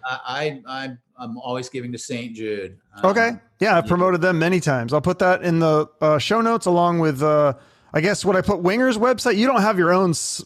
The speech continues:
Speaker 2: website, so.
Speaker 1: Yeah, I don't. Uh, but yeah, I always, uh, me and Mark Slaughter and s-, some people took a van ride down from here to Memphis one day and went down there, and they gave us a tour, uh, all day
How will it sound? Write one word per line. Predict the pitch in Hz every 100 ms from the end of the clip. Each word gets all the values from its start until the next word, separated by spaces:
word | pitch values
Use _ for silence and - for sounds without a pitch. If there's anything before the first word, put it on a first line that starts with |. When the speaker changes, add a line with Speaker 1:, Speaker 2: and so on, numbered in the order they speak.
| -
Speaker 2:
website, | 151 131 - 120 127
so. | - 135 135 120 - _ _ _
Speaker 1:
Yeah, | 117 113 95
I | 101
don't. | 98 101 90 87 - -
Uh, | 110 107 104
but | 117 135
yeah, | 139 135
I | 147 165
always, | 156 151 143 -
uh, | - 123 117
me | 120 147 165 170 151
and | 123 113
Mark | 117 127 127
Slaughter | - 120 120 127 135 139 139 135 117
and | 110 110 110 107
s-, | 104 - -
some | - 120
people | - 127 117 113 107
took | - 120
a |
van | 110 117 117 117
ride | 113 107 101
down | 107 107 110
from | 110
here | 107 110
to | 110
Memphis | 104 113 113 101 - - - - -
one | 113 110
day | 110 107 104
and | 113 110
went | 113 107
down | 113 110 107
there, | 101 101
and | 101 104 107
they | 110
gave | 101 110 104
us |
a | 104
tour, | - 120 113 104 98 -
uh, | 104 101 98 - -
all | - 113 113
day | 113 107 104 104